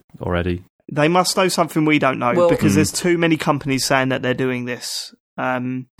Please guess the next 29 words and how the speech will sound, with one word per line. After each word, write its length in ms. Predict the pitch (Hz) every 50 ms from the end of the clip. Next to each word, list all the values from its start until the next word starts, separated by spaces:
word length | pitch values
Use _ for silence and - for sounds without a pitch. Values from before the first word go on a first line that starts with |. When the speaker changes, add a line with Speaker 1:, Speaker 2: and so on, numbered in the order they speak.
| - - -
Speaker 3:
I'll 80 | 151
be 120 | 143 160 170
honest, 340 | 180 151 113 117 - -
Speaker 2:
now, 200 | 135 127 123 131
Speaker 3:
I 100 | 135 143 143 -
Speaker 2:
you 80 | - 139
know 80 | 139 147 156
what 0 |
I 60 | 156
mean? 100 | 139 139
Speaker 3:
imagine 280 | 127 113 107 113 - - - 107
that 160 | 117 117 - -
I, 160 | - 123 123 120 - -
I 60 | 117
mean, 160 | 120 123 131
I, 100 | 110 127 131 - - -
I 120 | 120 123
think 240 | - - 151 135 -
Microsoft 440 | 127 131 - - - - 120 - -
have 80 | 113 98
got 120 | 113 101
a 20 |
better 300 | 104 - - 117 107 107
shot 260 | - - - 117 - -
at 80 | 95
this 260 | - 104 98 - -
than 140 | - - 92
Sony 300 | 87 - 123 104 92 85 82
have, 260 | 82 65 - -